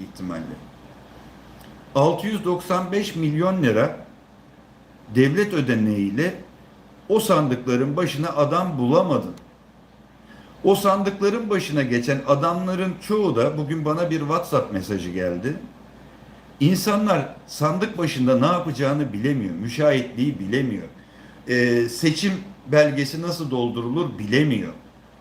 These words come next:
Bir sürü yanlış yapılmış o belgelerde, evraklarda. Bunları doğru doldurmayı, hatta bunları hileli bir şekilde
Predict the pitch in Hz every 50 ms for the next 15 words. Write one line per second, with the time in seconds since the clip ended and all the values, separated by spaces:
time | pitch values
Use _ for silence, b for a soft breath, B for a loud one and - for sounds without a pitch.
0 | - - - - - - 151 208 226 196 - - 156 147 180 180 147 123 123 113
1 | 113 143 165 - - 165 143 113 - 107 98 98 92 - 101 95 87 92 92 90
2 | 85 82 95 90 90 90 87 87 82 87 85 87 85 85 82 82 - - 92 85
3 | 82 76 71 73 - - - - - - - - - - - - - - - -
4 | - - - - - - - - - - - - 117 113 139 165 175 180 190 190
5 | 208 208 160 151 151 165 170 185 185 196 175 175 170 170 160 143 135 156 143 147
6 | 147 139 143 143 131 - - 135 151 147 - - 170 160 156 131 127 147 139 151
7 | 156 151 160 165 - - 117 120 127 135 139 156 170 190 185 185 175 151 - -
8 | 139 123 - 113 104 95 95 90 -